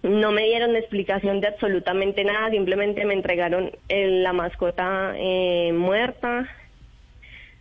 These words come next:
Eh, a la hora de yo bajar del avión, lo primero que hice fue correr a verlo y estaba en medio de todas las maletas,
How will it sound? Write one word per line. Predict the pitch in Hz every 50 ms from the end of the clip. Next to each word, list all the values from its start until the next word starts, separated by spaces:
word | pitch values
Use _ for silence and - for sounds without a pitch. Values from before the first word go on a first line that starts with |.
| - - -
Eh, | - - 208 202 202 196 196 196 196 190 185 185 180 175 165 165 - - - - - - - - - - - - - - - - - -
a | 196 202
la | 208 208 202
hora | 196 196 196 214 233
de | 233
yo | 214 208
bajar | 190 196 214 202 196 208
del | 226 226
avión, | 220 202 190 196 208 214 240 262 294 320 339 - -
lo | 214 196 180
primero | 202 196 202 196 190 202
que | 196 - 214
hice | 214 214 180
fue | 180 196 190 190
correr | - 214 208 214 208 208
a | 208 208
verlo | 214 220 220 220 240 254 262 294 349 339 - - - - - - -
y | 196 208
estaba | 202 202 - 190 175 180
en | 190 208 220
medio | 226 226 233 233 240 240
de | 233 214
todas | 208 - 180 180 185
las | 190 214 220
maletas, | 226 196 180 180 190 196 202 - 233 262 302